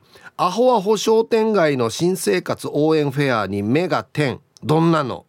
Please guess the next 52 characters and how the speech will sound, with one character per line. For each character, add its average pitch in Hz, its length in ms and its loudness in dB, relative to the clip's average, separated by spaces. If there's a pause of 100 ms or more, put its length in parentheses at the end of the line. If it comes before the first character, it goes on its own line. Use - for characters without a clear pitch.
で 135 80 0
ボ 110 140 -4
ケ 101 120 -10
て 98 140 -6
く 95 140 -12
だ 80 140 -6
さ 110 360 -4
い。 - 80 -10 (320)
は 147 140 -2
い。 151 100 -6
え 135 120 -2
ー、 127 40 -4
懸 156 140 0
命 147 200 0
に 131 80 0
昼 190 360 -2
ボ 175 180 0
ケ 95 240 -10
と 185 220 -2
忘 110 260 -4
れ 92 140 -4
ず 82 240 -8
に。 165 240 -2 (280)
本 226 140 0
日 196 180 -4
も 160 200 2
ア 165 40 0
ン 175 80 -2
ケ 143 140 0
ー 127 40 -4
ト、 117 220 -2
昼 131 240 -4
ボ 117 100 -2
ケ - 120 -8
と - 120 -8
も 120 140 -2
に 160 160 0
張 - 200 -6
り 262 100 -6
切 - 100 -12
っ - 40 -20
て 285 140 -4
参 147 200 -4
加 110 120 -8
し - 60 -10
て 101 80 -4
み 92 100 -4
て 85 120 -8
く - 120 -10
だ 80 140 -8
さ - 240 -6
い。 143 140 -4